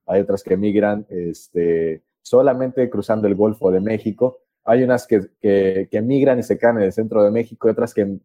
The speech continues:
que migran desde Alaska y se van hasta la Patagonia, etcétera, ¿no? Entonces, cada especie tiene sus rutas, eh, establecidas, pero hay un grupo de aves que son las migrantes erráticas.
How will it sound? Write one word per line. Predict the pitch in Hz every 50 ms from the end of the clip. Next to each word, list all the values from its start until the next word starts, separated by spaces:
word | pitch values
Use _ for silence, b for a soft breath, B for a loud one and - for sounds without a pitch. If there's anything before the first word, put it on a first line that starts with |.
| _ _
que | - 98
migran | 98 110 120 127 127 120 113
desde | 110 101 101
Alaska | 104 95 107 113 117 120 - - 117 113 - - _ _ -
y | 104
se | - - 104
van | 101 110 117 123
hasta | 117 - - 98
la | 92 85 -
Patagonia, | - 95 - 98 101 104 120 120 120 120 123 123 120 -
etcétera, | - 90 - 117 107 - 131 147 131
¿no? | 104 110 113
Entonces, | 107 - 110 - 104 98 - _ _ _ _ _ _ _ _ _
cada | - - 131 143
especie | 147 143 - - 135 - 147 120
tiene | - 123 120 123 117
sus | 120 110 87
rutas, | 90 107 107 - 113 110 - - _ _ _ _ _ _ -
eh, | 107 95 95 -
establecidas, | - 110 - - 101 101 101 - - 117 123 131 131 - - - _ _ _ _ _ _ _ _ _ _ _ _ _ _ _ _
pero | - 135 139
hay | 151 160 180
un | 165
grupo | 160 165 165 - 151 143
de | 135 131
aves | 131 127 113 101 101 98 - - _ _ _ _ _ _ _ _ -
que | 113
son | 110 - 120 123
las | 127 127 123
migrantes | 113 98 110 110 113 110 117 120 113
erráticas. | - 113 110 123 123 120 - 101 - - 98 98 - - _